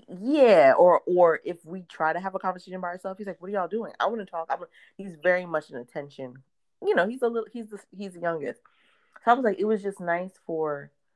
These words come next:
my oldest son to just be able to just be, like, authentically himself and not have to, like, compete or not even compete, 'cause I, I don't think he tries to compete, but, like, he'll start talking and my youngest son will start talking over him in the car,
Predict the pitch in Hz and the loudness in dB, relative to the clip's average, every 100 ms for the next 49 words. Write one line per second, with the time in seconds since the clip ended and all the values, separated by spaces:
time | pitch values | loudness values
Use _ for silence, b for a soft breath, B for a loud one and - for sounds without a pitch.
0 | _ - 151 - 160 156 - 151 143 135 | _ -6 -2 -2 -4 -6 -16 -16 -16 -18
1 | - 135 143 139 131 131 - 139 135 117 | -10 -4 -4 -4 -8 -14 -10 0 0 2
2 | 127 - 139 139 143 139 139 127 - 131 | -2 -2 -6 -8 -12 -8 -8 -10 -8 -6
3 | 147 - 139 131 143 139 - 120 113 - | -6 -8 -8 -6 -6 -10 -10 -8 -8 -10
4 | 135 - 131 117 233 _ _ _ _ _ | -16 -16 -14 -12 -14 _ _ _ _ _
5 | _ _ _ _ 151 143 - - 254 320 | _ _ _ _ 2 2 2 -2 -4 -4
6 | 247 - _ 214 160 _ 233 165 - - | -6 -10 _ -10 -10 _ -16 -16 -18 -14
7 | 175 175 - _ 185 220 202 139 - 185 | -8 -8 -10 _ -6 -4 -8 -12 -14 -6
8 | 196 190 190 190 214 - 156 143 - _ | -4 -4 -8 -12 -12 -10 -6 -6 -8 _
9 | _ _ _ _ _ 190 190 160 - 147 | _ _ _ _ _ -6 0 -2 0 -6
10 | 139 127 123 120 98 123 131 120 120 110 | -6 -14 -10 -10 -8 -10 -12 -12 -14 -12
11 | 113 98 - 131 - 120 80 135 113 101 | -8 -8 -6 -8 -8 -10 -10 -10 -12 -12
12 | - - 117 | -6 -2 -4